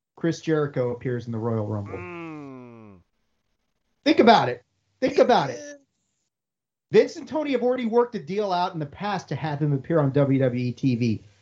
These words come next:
Speaker 1: Jericho's Teflon. He knows what the match is all about. He's somebody who can go in there and, and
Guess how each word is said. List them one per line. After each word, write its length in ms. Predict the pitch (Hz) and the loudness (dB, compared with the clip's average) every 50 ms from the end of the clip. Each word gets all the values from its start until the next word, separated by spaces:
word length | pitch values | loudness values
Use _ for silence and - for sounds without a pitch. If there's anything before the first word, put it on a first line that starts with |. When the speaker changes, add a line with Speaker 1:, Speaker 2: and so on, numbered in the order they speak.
| _ _ - | _ _ 4
Speaker 1:
Jericho's 480 | - 190 247 302 285 - 311 254 - - | 8 8 8 8 8 6 6 6 6 4
Teflon. 560 | - - 214 226 226 - 214 156 123 98 95 - _ _ _ _ _ | 2 2 2 2 2 0 -4 -4 -4 -6 -10 -18 _ _ _ _ _
He 160 | _ - 214 | _ -2 2
knows 340 | 202 220 214 240 233 233 - | 4 4 6 6 4 2 0
what 140 | 262 254 254 | -6 -6 -4
the 80 | 233 214 | -4 -4
match 320 | 196 202 202 208 - - | -2 -2 -4 -4 -4 -6
is 140 | 190 160 165 | -8 -4 -2
all 200 | 165 160 180 196 | -2 -2 -2 -4
about. 480 | 170 143 147 120 113 113 123 - - _ _ _ _ _ _ _ _ _ - | -4 -6 -6 -6 -6 -8 -10 -10 -12 _ _ _ _ _ _ _ _ _ -6
He's 160 | 226 240 226 | -4 -2 0
somebody 280 | - 269 247 247 254 240 | 2 2 2 2 2 -4
who 40 | 165 | -4
can 140 | 196 202 | -4 0
go 200 | 185 202 202 202 | 2 4 4 4
in 100 | 202 190 | 4 2
there 400 | 190 185 185 185 185 175 - - _ _ _ - | 2 2 2 2 2 0 -2 -8 _ _ _ -8
and, 380 | - 165 170 165 156 147 151 - - - | -4 -2 0 0 -2 -2 -6 -10 -8 -6
and 260 | 151 143 127 123 | -6 -6 -6 -8